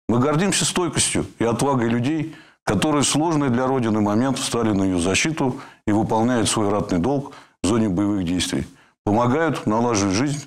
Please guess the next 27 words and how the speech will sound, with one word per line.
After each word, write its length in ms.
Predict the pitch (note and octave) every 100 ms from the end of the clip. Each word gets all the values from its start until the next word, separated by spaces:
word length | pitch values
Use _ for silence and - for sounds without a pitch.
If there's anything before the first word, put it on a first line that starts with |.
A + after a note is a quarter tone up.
| -
на 140 | F#2+
новых 300 | G#2+ C#3 A2+
российских 500 | F#2 F2+ G2 - -
территориях. 640 | - D2+ - C#2+ B1+ - - _ _ _ _ _ _
В 60 | -
этом 220 | D3 E3+
году 380 | D3+ E3 E3+ F3 - - _
указом 420 | - G#2+ D#3 B2+ A2
президента 480 | B2+ C3 C3+ B2+
Российской 400 | B2+ B2 B2+ A#2+
Федерации 500 | A2+ A#2 B2+ D3+ D3+
Владимира 420 | G#2+ G2 A#2 B2 G#2+
Владимировича 580 | G#2 A2+ A#2+ G2+ -
Путина 480 | F#2+ - - G2 D#2 - - -
Астрахани 500 | - D3 - C3+ B2+
присвоено 600 | A#2+ A2+ - A2+ A2 G2+
звание 480 | F2+ G2 C3 C3 A#2+ C3+ -
«Город 280 | A#2+ A#2+
трудовой 500 | F#2 F2 F#2 G2 F#2+ F#2+
доблести». 580 | - F2+ D2+ C#2+ - D2+ - - _ _ _
Это 180 | A2 A2
большая 400 | C#3 C#3+ - D#3
честь, 420 | C#3 D#3+ G#2+ - -
означающая 680 | G2+ G#2+ A2+ B2+ A#2 - G2+
признание 540 | A2+ G#2 A2+ A2+ G#2
значимости 540 | F#2 A2+ - F#2+ E2+
вклада, 540 | - - C3 D3+ A#2+